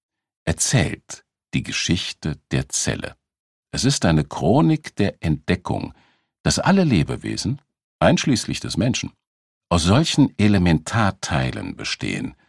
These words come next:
Es berichtet darüber, wie organisierte Ansammlungen dieser eigenständigen, lebendigen Einheiten, Gewebe, Organe und Organsysteme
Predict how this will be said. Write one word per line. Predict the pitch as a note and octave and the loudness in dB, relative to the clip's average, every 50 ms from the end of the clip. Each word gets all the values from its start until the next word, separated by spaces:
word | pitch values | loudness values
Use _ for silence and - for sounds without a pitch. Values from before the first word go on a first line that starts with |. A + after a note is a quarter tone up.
| _ _ _ _ _ - | _ _ _ _ _ -8
Es | - - | -8 -4
berichtet | - - D#2 D2 F2+ F#2 - - - - B1+ - - - - | 0 0 2 2 2 2 0 -2 -4 -4 -4 -4 -4 -4 -4
darüber, | C2+ C2 C#2+ C#2+ C2 A1 A#1+ A1+ - - - _ _ _ _ _ - | -2 0 2 0 0 0 -2 -4 -6 -8 -12 _ _ _ _ _ -6
wie | B1 A#1+ | -6 -2
organisierte | - - D3 - E2+ D2+ D2 D2 C3 A#2 D2 F#2+ G#2 G#2 - - | 0 0 2 4 4 4 4 4 4 2 2 0 0 2 0 0
Ansammlungen | - - D#2 F2+ F#2+ E2 E2+ D#2+ D2 E2 E2+ E2+ E2+ E2+ E2 D#2+ D2+ | 2 4 4 4 4 4 4 4 4 4 4 4 4 4 4 4 4
dieser | - - D2+ C#2+ C#2 D2 - - | 2 2 0 0 2 0 0 0
eigenständigen, | C2 D2+ F2+ - A2+ G#2 - - G2 G2+ G2+ F#2+ G2+ - F2 D2+ | 0 0 0 0 -2 -4 -2 -2 0 0 0 0 0 -2 0 0
lebendigen | B1+ B1+ B1 A#1+ D2+ D#2 G2 G2 F#2+ - D#2 C2+ - | 0 -2 -2 0 2 2 2 2 2 0 -2 -2 -2
Einheiten, | - D2 F2 F#2+ - F2 F2 - - F2+ E2 - _ _ _ _ _ _ _ _ _ _ - | 0 -2 -2 0 -2 -4 -4 -4 -2 -4 -4 -4 _ _ _ _ _ _ _ _ _ _ -4
Gewebe, | - C2 A#1+ E2 G2+ B2 C3 - G2+ | -2 0 2 4 4 4 4 2 2
Organe | - D2+ D2 D2+ C#2 C#2+ E2 G2 G2 F2 | 0 0 0 0 0 0 2 2 0 0
und | C2+ D#2 C#2+ C#2 - - | 0 0 -2 -4 -4 -2
Organsysteme | - C#2+ C#2 - C#2+ C#2+ D2 C#2+ - - - - - G2+ A2 A#2 A2+ A2 | -2 0 0 2 2 2 2 2 0 -4 -6 -6 -4 -2 -2 -2 -2 -4